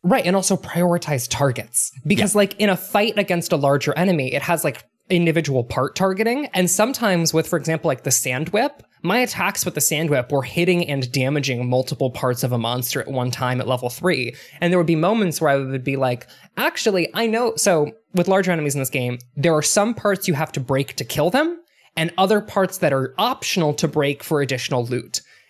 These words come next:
Speaker 1: And some, one, one time I was in this fight and I was, like, using the Sand Whip and I get up to level three Shatter and I'm like, "Great."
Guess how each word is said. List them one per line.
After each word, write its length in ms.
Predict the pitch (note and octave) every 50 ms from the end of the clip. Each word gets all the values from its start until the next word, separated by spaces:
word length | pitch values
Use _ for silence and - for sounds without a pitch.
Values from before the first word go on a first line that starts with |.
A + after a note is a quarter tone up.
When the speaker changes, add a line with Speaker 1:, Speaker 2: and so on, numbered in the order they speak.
| _ _
Speaker 1:
And 180 | F#3+ F#3+ F#3 F3
some, 160 | A3+ G#3+ G3
one, 360 | - - F3 F3+ F#3+ D#3+ E3 D#3
one 120 | G3 G3
time 200 | F#3+ F#3 G#3 G3
I 40 | F#3
was 140 | F3 D#3+ E3+
in 60 | D3+
this 160 | C3 B2 -
fight 320 | - - A3+ A#3 F#3 D#3+
and 100 | D3 C#3+
I 60 | C#3+ C#3
was, 160 | C#3 C#3 D3
like, 240 | C#3 B2+ B2 - -
using 320 | C#3 C3+ C#3+ F3+ D#3+ D#3+ C#3
the 60 | C3
Sand 340 | - - - F3+ G3+ A#3 G3+
Whip 320 | C#3 B2 A#2 G2+ - - A2 - - - _ - -
and 100 | - D3
I 40 | D3
get 200 | D3 C3 E3+ F3
up 140 | F#3 E3+ -
to 80 | - E3+
level 240 | D#3 D3+ C#3 C3 C3
three 180 | - - C#3+
Shatter 380 | A#2+ - - G3 G3+ B3 A3 E3
and 80 | C#3 C3
I'm 80 | C3+
like, 240 | B2+ B2 B2 - - _
"Great." 560 | - D3 D#3+ A3 A#3 D#3 C3 - - _ -